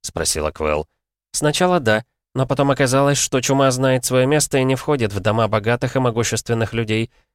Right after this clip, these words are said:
Если увидите веревку, обойдите ее. В городе огораживают зачумленные места». Она повернулась, чтобы посмотреть, как ее дети палубы устанавливают лебедку и начинают спускать флюк-лодку на воду.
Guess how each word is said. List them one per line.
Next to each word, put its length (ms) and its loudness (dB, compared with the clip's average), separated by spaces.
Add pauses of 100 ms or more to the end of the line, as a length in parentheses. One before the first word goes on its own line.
(100)
Если 240 0
увидите 380 2
веревку, 420 2
обойдите 560 0
ее. 280 -2 (220)
В 160 -8
городе 340 2
огораживают 680 0
зачумленные 640 0
места». 400 -2 (560)
Она 240 2
повернулась, 540 2
чтобы 300 -4
посмотреть, 600 -2
как 220 -6
ее 280 -2
дети 280 -6
палубы 420 -2
устанавливают 800 -4
лебедку 480 -2
и 60 -2
начинают 500 -4
спускать 480 -6
флюк-лодку 600 -4
на 200 -2
воду. 340 -8